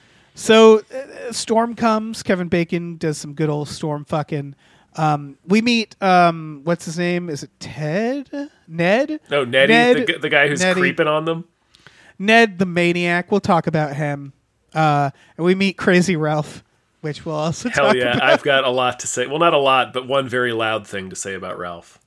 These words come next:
Speaker 1: Yeah, I'm just, yeah, I'm just trying to go through the plot first. <clears throat> Um, uh, Ned is killed off camera.
Speaker 2: He sure is.
Speaker 1: Kevin Bacon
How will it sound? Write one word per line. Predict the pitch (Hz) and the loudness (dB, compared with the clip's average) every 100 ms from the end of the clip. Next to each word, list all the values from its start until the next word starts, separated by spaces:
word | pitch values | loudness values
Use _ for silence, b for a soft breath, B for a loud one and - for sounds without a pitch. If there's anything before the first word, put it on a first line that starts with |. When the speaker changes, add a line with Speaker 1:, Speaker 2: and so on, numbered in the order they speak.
| _ B 143 B | _ B -20 B
Speaker 1:
Yeah, | 170 156 135 135 - | -2 0 -2 -6 -4
I'm | 196 226 | 0 0
just, | 196 - | 0 2
yeah, | 214 196 | 6 6
I'm | 214 | 6
just | 247 - | 2 0
trying | 220 180 | 2 4
to | 170 | 4
go | 160 | 0
through | 151 147 | -4 -8
the | 127 | -12
plot | - 143 143 139 _ | -8 -4 -2 -4 _
first. | 156 139 139 - - | -10 -10 -10 -14 -20
<clears throat> | b b b b b _ - | b b b b b _ -2
Um, | 202 185 190 196 190 175 147 - _ _ _ _ _ _ _ _ | 0 2 4 6 4 0 -10 -14 _ _ _ _ _ _ _ _
uh, | 180 175 170 160 147 | 2 4 6 2 -2
Ned | 160 214 214 | 2 4 6
is | 185 - | 2 0
killed | - 185 180 | -2 0 2
off | 165 151 - | 2 0 -4
camera. | 196 180 165 160 147 - _ _ | -4 -2 2 2 0 -6 _ _
Speaker 2:
He | 170 | -4
sure | - 208 185 | 2 4 6
is. | - | 6
Speaker 1:
Kevin | 185 170 160 | 4 2 2
Bacon | 175 170 170 | 2 4 2